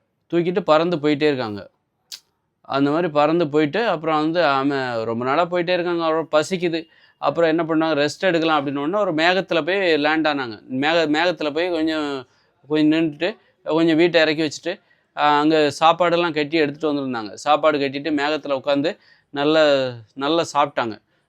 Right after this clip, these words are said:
நல்ல புளியோதரை எல்லாம் சாப்பிட்டுட்டு, மு-, புளியோதரைலாம் நல்லா சாப்பிட்டுட்டு,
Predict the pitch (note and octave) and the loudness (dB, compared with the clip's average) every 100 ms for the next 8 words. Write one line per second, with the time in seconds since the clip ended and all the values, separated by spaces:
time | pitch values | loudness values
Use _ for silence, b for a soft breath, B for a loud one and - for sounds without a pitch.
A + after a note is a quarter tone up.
0 | _ C3+ D3+ D3 C3 D3+ D3+ C#3+ C#3 C#3 | _ -4 2 2 2 0 0 0 0 0
1 | C3+ D3+ D3+ - C#3+ C#3+ D3 C#3+ C3+ C3+ | 2 0 -4 -2 -2 -2 -6 -6 -4 -8
2 | B2 _ _ _ - D3+ D#3 D3 D3 C#3+ | -12 _ _ _ -4 0 2 2 0 0
3 | C#3+ - D3+ D3+ D3+ C#3 G#2+ | -2 -2 -4 -4 -6 -6 -6